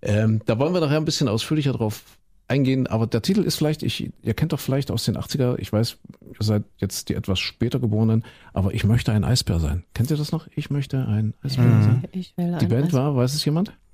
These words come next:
Speaker 2: Äh, Ideal, nee.
Speaker 1: Nee, das war Grauzone.
Speaker 2: Ach.
Speaker 3: Gott.
Speaker 1: Grauzone hießen die.
Speaker 2: Ja.
Speaker 1: Ja. "Ich möchte ein Eisbär sein, im kalten Polar, dann müsste ich nicht mehr schreien. Alles wär so klar."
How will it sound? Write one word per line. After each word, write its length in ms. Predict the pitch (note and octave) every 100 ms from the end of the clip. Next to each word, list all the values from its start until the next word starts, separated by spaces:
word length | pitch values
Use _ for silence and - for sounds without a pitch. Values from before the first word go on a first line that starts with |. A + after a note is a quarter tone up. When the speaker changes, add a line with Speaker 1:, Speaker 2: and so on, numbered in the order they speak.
| - - - - _ _ -
Speaker 2:
Äh, 300 | G2+ D2+ F2+ -
Ideal, 500 | A#2+ F#2 F#2+ E2+ D#2 D2+
nee. 300 | F2+ E2+ D2+
Speaker 1:
Nee, 180 | F2+ F#2
das 160 | E2+ -
war 80 |
Grauzone. 760 | - - G2+ - - C#2+ A#1+ - -
Speaker 2:
Ach. 340 | - F2 - - -
Speaker 3:
Gott. 280 | - - -
Speaker 1:
Grauzone 680 | - E2 C#3 - - D#2 B1
hießen 340 | - D#2 -
die. 80 | F#2
Speaker 2:
Ja. 300 | D#2+ D#2+ A#2+
Speaker 1:
Ja. 180 | D2+ - - - -
"Ich 160 | F2 F2
möchte 320 | F#2+ - -
ein 180 | F2 -
Eisbär 440 | G2+ A2 - G2
sein, 360 | F#2+ F#2+ F#2+ G2+ -
im 120 | -
kalten 340 | A2 A#2+ B2
Polar, 500 | - C3+ A#2+ A#2 A#2+ -
dann 180 | A#2 A#2+
müsste 260 | B2 -
ich 200 | - G2+
nicht 240 | A2 - -
mehr 140 | D3+
schreien. 400 | - - D3 D#3 - - - -
Alles 420 | - G2+ A#2 B2 G2+
wär 120 | G2+
so 160 | F2+ F2+
klar." 340 | - C#2+